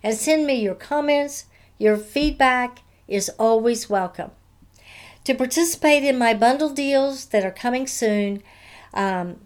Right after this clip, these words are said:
then you would need to also go to my website contact page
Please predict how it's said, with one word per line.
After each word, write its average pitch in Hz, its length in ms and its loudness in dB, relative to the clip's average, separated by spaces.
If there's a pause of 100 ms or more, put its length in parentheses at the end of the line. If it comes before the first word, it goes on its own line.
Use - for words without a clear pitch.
(160)
then 214 260 4
you 269 240 0
would 262 200 2
need 220 340 0
to - 140 -6
also 240 400 2
go 190 320 0
to 247 200 -10
my 247 340 -2 (800)
website 202 920 6 (180)
contact 277 580 -4
page 180 480 -4